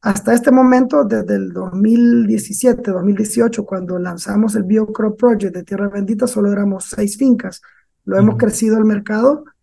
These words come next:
Speaker 1: lo, eso lo lanzamos en Washington, Hamburgo y Berlín,
Speaker 2: Ujú.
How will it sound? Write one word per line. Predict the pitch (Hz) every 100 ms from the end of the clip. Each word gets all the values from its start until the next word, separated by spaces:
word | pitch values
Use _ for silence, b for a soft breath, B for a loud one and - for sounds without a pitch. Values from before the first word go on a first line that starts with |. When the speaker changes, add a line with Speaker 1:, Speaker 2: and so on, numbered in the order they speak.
| _ _ _
Speaker 1:
lo, | 202 202 208
eso | 214 208
lo | 240
lanzamos | 226 208 226 220 214
en | 202
Washington, | 226 240 277 233 285 285 302 _ _ _ _ _ _ -
Hamburgo | 190 190 254 285 254
y | 220
Berlín, | 190 185 226 190 - _ _ _ _ _ _
Speaker 2:
Ujú. | 120 117